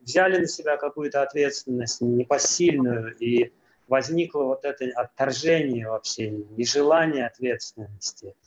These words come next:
Э, и поэтому, конечно же, э, решение, которое ты предлагаешь, очень важно. Не торопиться слишком много на себя брать, потому что действительно человек слышит, воодушевляется, и потом не знает, что с этим делать.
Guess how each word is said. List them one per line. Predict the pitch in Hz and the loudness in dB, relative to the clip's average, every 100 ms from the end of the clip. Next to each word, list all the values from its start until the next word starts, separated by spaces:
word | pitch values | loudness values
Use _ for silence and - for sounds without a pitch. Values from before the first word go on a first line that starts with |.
| _ _ _ _ _ 127 | _ _ _ _ _ -6
Э, | 123 | -2
и | 135 | -2
поэтому, | 139 165 170 175 160 | 2 2 2 -2 -2
конечно | 165 175 170 151 | -2 -2 -4 -8
же, | 139 143 | -2 0
э, | 143 139 - 139 139 131 | 0 -4 -8 -2 -2 0
решение, | 135 - 202 196 160 | 0 0 2 2 2
которое | 143 139 - 147 143 | 0 -2 0 0 0
ты | 190 | -2
предлагаешь, | 185 185 147 147 143 131 120 | -2 -2 2 2 4 2 2
очень | 147 139 151 147 | -4 -6 -4 2
важно. | 156 139 120 | 2 2 0
Не | 120 131 | -2 -2
торопиться | - 151 - 180 170 - 139 120 120 - _ - | 0 -2 0 0 0 0 2 2 0 -16 _ -10
слишком | - 151 160 - 143 | -6 0 0 0 0
много | 147 160 165 127 120 | 2 4 4 2 -2
на | 117 | -4
себя | - 117 120 | -6 -2 -2
брать, | 117 143 208 202 - | 0 2 2 0 -12
потому | - 131 131 | -8 -4 -4
что | 123 127 | -6 -10
действительно | 120 123 - 156 120 117 | -8 -4 0 0 0 -4
человек | - 135 131 123 | 0 4 4 2
слышит, | - 196 202 202 - | 2 2 4 -2 -2
воодушевляется, | 127 123 120 - 143 180 185 160 - - 127 | 0 0 -4 -4 0 4 6 4 0 -8 -8
и | |
потом | 123 127 151 | -6 -6 -4
не | 147 | -6
знает, | 127 156 147 | -4 -2 -2
что | - 135 | -2 -4
с | 123 143 | -2 -2
этим | - 131 120 | -2 -2 -2
делать. | 120 135 117 101 | 4 4 4 0